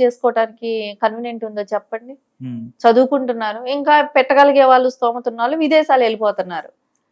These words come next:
Speaker 1: So చాలా యువత మటుకు, నిరుద్యోగం మటుకు చాలా దారుణంగా
Speaker 2: తెలుగుదేశం
Speaker 1: ఉందండి.
Speaker 2: పార్టీ
Speaker 1: తెలు-
Speaker 2: అడ్డుకుంటుందంట కదండి, మీరు ఏ కంపెనీస్ రానికుండా మీరు రావద్దు మీరు అని మీరే అడ్డుకుంటున్నారంట,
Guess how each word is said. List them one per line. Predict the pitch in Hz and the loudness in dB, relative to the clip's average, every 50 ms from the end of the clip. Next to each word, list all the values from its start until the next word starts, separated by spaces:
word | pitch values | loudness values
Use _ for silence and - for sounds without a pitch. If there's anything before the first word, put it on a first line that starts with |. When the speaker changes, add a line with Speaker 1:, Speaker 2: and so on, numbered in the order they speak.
| _ _ _ _ _ _ _ - | _ _ _ _ _ _ _ 2
Speaker 1:
So | 277 277 | 2 2
చాలా | 277 - - _ _ - 247 208 208 214 233 240 277 | 2 -2 -10 _ _ 0 2 2 2 4 4 6 6
యువత | 277 262 247 240 247 269 262 285 | 6 6 4 4 4 2 2 2
మటుకు, | 277 277 254 233 233 233 233 - 233 | 0 0 -2 -2 -2 -4 -2 -2 -2
నిరుద్యోగం | 226 214 208 208 240 220 208 233 262 262 262 254 262 247 240 | -2 -2 -2 -2 -2 -2 0 2 4 4 4 4 2 0 0
మటుకు | 226 220 226 233 247 | -4 -8 -4 -4 -4
చాలా | 233 - - 208 208 208 220 | -4 0 2 2 4 4 2
దారుణంగా | 220 196 196 196 190 208 226 233 240 240 240 - 233 226 | 0 2 2 2 4 2 2 -2 -4 -8 -6 -4 0 2
Speaker 2:
తెలుగుదేశం | 165 175 196 208 220 214 214 208 | 4 6 6 6 6 6 4 6
Speaker 1:
ఉందండి. | 202 | 6
Speaker 2:
పార్టీ | 202 196 190 208 | 6 6 6 6
Speaker 1:
తెలు- | 202 190 170 | 4 4 6
Speaker 2:
అడ్డుకుంటుందంట | 160 269 254 - - 196 185 180 165 143 131 | 8 8 8 8 8 4 0 0 -2 -2 -2
కదండి, | 127 120 120 117 120 117 117 117 113 | -2 -2 -2 -4 -6 -6 -8 -8 -8
మీరు | 110 131 139 139 139 135 127 123 | -8 -8 -6 -2 -2 0 0 0
ఏ | 120 131 147 | 0 0 0
కంపెనీస్ | 151 - 156 156 151 165 170 160 147 139 | 0 -2 -4 -4 -4 -6 -6 -6 -4 -4
రానికుండా | 131 131 147 147 139 147 139 139 135 135 131 123 - - _ _ - | -4 -2 -4 -4 -6 -8 -4 -2 -2 -2 -2 -2 -6 -10 _ _ -18
మీరు | 180 - _ - 131 127 123 | -18 -18 _ -10 -6 -2 0
రావద్దు | 120 123 143 156 151 156 156 151 143 135 123 117 120 | 2 2 2 2 0 -2 -2 -2 0 0 -2 -4 -6
మీరు | 127 127 123 123 123 117 | -8 -8 -8 -6 -6 -4
అని | 113 104 95 104 123 139 143 143 | -4 -4 -6 -8 -10 -12 -12 -12
మీరే | 135 131 135 147 | -10 -6 -4 -4
అడ్డుకుంటున్నారంట, | 147 139 131 135 139 151 135 131 139 123 123 117 113 117 117 113 | -4 -4 -6 -8 -12 -12 -12 -12 -14 -14 -14 -14 -12 -12 -12 -12